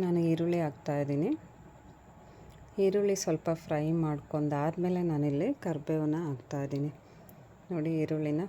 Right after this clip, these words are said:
ಫ್ರೈ ಮಾಡ್ಕೊಳ್ಳಿ. ಸ್ವಲ್ಪ ಫ್ರೈ ಆಗಿದೆ ಅಂದಮೇಲೆ ಕರಿಬೇವು ಕೂಡ ಹಾಕಿ ಫ್ರೈ ಮಾಡ್ತಾ ಇದ್ದೀನಿ.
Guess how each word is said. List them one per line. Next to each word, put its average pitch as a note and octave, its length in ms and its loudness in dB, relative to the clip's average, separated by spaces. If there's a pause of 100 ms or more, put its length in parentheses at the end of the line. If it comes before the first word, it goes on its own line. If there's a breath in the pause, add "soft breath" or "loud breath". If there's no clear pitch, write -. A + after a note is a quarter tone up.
ಫ್ರೈ D3 160 2 (160)
ಮಾಡ್ಕೊಳ್ಳಿ. C#3+ 420 -4 (140)
ಸ್ವಲ್ಪ E3 240 -2 (160)
ಫ್ರೈ D#3 200 0 (200)
ಆಗಿದೆ D#3 340 -2
ಅಂದಮೇಲೆ D3 320 0 (100)
ಕರಿಬೇವು D#3 460 -2
ಕೂಡ D3+ 120 -2 (120)
ಹಾಕಿ D3 260 -4 (120)
ಫ್ರೈ D3 120 -2 (160)
ಮಾಡ್ತಾ C3+ 440 -4
ಇದ್ದೀನಿ. D3 260 -2